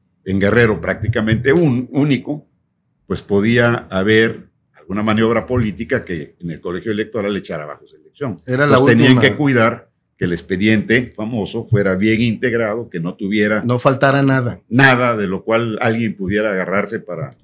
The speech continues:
Speaker 2: O sacar una hoja, o en fin.
Speaker 1: Entonces mi papá se encargaba de esas cuestiones. Pero además, este, eh, mi padre, eh, fue sobrino del general Alberto F. Berber.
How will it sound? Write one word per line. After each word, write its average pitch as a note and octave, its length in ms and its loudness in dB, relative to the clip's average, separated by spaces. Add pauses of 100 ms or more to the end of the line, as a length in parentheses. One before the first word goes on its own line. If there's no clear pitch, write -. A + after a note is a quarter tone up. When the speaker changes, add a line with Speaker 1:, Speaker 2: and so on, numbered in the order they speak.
Speaker 2:
O A2+ 80 -6
sacar B2+ 340 -2
una C#3 280 2
hoja, G3 360 -2
o B2+ 140 -4
en A#2 100 0
fin. A#2+ 340 -2 (680)
Speaker 1:
Entonces - 240 6
mi G#3+ 80 2
papá - 240 2
se C3 120 0
encargaba G#2 340 0
de G2+ 60 -4
esas F#2+ 120 -10
cuestiones. - 500 -20 (680)
Pero A#3+ 200 6
además, F3 580 4
este, G#2 1120 0 (540)
eh, G2+ 220 -6
mi A#2+ 140 0
padre, C3+ 760 2
eh, G2 260 -2
fue A#2 720 0 (800)
sobrino C3+ 840 2
del F#2+ 280 -2
general A2 320 0
Alberto G2+ 360 -2
F. F#2 120 -10
Berber. A#2 440 -4